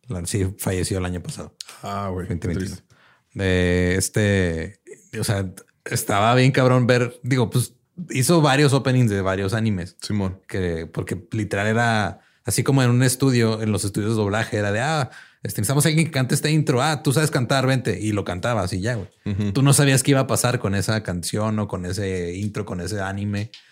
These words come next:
Speaker 1: Eh, todos los que hicieron las voces de Dragon Ball no se imaginaban lo que iba a pasar, el impacto que iba a tener. Y estaba bien vergas ver a este señor que sale y empieza a cantar la rola, güey. Y
Speaker 2: El
Speaker 1: nada más
Speaker 2: cielo
Speaker 1: todo, ajá,
Speaker 2: resplandece.
Speaker 1: todo el lugar empieza así de, "No mames", o sea, como
Speaker 2: Pues
Speaker 1: que
Speaker 2: es que es la patada en los
Speaker 1: ajá.
Speaker 2: huevos del alma, güey.
Speaker 1: Sí, güey, te
Speaker 2: También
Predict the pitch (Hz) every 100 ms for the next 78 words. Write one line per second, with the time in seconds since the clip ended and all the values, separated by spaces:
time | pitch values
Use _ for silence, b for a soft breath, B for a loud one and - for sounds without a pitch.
0 | B B B - 90 85 104 107 - 110
1 | 110 92 92 107 101 95 101 101 101 92
2 | 110 104 - 90 101 95 - 92 - 92
3 | 95 90 90 90 87 85 101 - 85 85
4 | 95 b b b b b - - 104 104
5 | 107 107 117 113 98 98 98 104 101 90
6 | 92 - - 120 139 143 127 95 92 113
7 | 110 90 95 95 113 120 127 - 156 190
8 | - b b b b b - 117 139 120
9 | 135 147 135 147 143 117 151 151 - 143
10 | 143 147 147 165 147 110 123 160 160 160
11 | 147 160 - 147 151 156 160 143 135 143
12 | 175 185 196 214 214 196 180 151 123 -
13 | 127 123 131 127 139 147 151 156 139 135
14 | 143 147 127 127 131 143 143 131 135 165
15 | 175 160 143 160 180 -